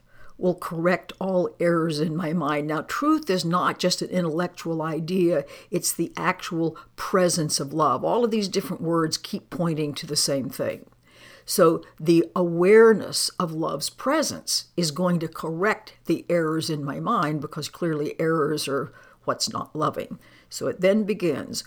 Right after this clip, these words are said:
what can correct illusions but the truth? And what are errors but illusions, notions about ourselves that are not recognized?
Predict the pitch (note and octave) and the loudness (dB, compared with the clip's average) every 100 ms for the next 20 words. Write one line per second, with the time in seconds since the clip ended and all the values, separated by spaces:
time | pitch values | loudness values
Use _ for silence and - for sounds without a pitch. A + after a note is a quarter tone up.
0 | - _ - G#2 C#3 - E3 D#3 E3 E3+ | -14 _ -8 -6 -4 -4 -4 -2 0 2
1 | F3 - E3+ F#3 F#3 F3+ F3 F#3+ F3+ F3+ | 0 -2 0 2 2 -2 -2 -2 -2 -4
2 | - A3 E4 - - - _ _ _ _ | 2 2 2 -4 -16 -20 _ _ _ _
3 | - C3+ B2+ - D3 D3+ D3+ - D#3 E3 | -8 -6 -6 -8 -6 0 0 2 4 6
4 | E3+ E3+ D#3+ D#3+ F3 F3 F3 F#3 A3+ C4 | 6 4 0 0 2 2 0 2 2 2
5 | C4 B2 - - - _ E3+ D#3 D#3 B3 | 0 -2 -4 -6 -8 _ -6 0 0 0
6 | - G3+ D#3 C#3+ D3+ C#3+ C#3 - D3 D3+ | 0 0 0 -2 -2 -2 -2 -2 0 0
7 | F#3 G3+ G#3 - E3+ E3+ F3+ - A3 E4+ | 0 0 -2 0 0 0 -2 -2 -2 -2
8 | D#3+ C3 G2+ - - - | -6 -6 -6 -6 -8 -10